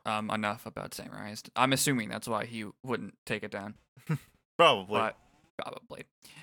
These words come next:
Speaker 1: But, uh, somebody is watching Kinemon, and that comes back up in a little bit.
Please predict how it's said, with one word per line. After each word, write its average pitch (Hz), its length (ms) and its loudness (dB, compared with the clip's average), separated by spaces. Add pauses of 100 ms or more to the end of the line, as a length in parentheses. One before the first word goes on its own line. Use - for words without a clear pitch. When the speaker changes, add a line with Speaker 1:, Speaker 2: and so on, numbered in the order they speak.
(180)
Speaker 1:
But, 175 200 8
uh, 175 240 10
somebody 226 640 10
is 123 160 0
watching 131 680 -4
Kinemon, - 600 -12
and - 480 0
that 156 160 8
comes 123 200 2
back 104 280 -2
up 104 240 -4 (420)
in 117 60 0
a 107 100 -4
little 107 220 -2
bit. 135 300 2